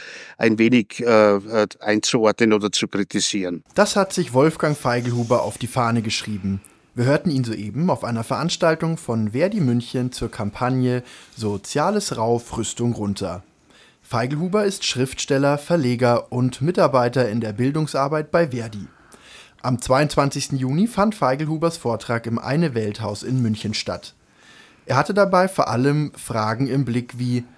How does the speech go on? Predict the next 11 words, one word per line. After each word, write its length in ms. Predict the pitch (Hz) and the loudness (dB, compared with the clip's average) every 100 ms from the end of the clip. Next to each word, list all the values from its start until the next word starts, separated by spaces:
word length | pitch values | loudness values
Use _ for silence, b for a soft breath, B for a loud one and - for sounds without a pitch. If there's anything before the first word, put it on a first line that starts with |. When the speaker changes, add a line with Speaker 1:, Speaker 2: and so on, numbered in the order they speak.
| b b _ | b b _
Speaker 2:
Ist 460 | 139 - - - | -2 0 -6 -4
die 80 | 135 | -2
Hochrüstung 680 | 117 127 - 123 - 123 98 | 0 -2 -2 -4 -2 -2 -2
alternativlos? 1160 | 104 - 110 101 104 98 120 127 196 - - _ - b b b b | -4 -4 -4 -6 -8 -8 -6 -4 -4 -8 -16 _ -20 b b b b
Welchen 340 | 143 196 254 | 0 4 4
Bereichen 460 | 185 135 131 - 143 | 4 4 2 2 0
werden 180 | 120 113 | 0 0
damit 320 | 113 113 110 | 0 0 0
notwendige 640 | 120 190 - 143 147 139 | -2 -2 -2 -2 0 0
Mittel 280 | 143 202 135 | -2 -2 -4
entzogen? 580 | 101 - 104 98 98 | -6 -8 -8 -8 -8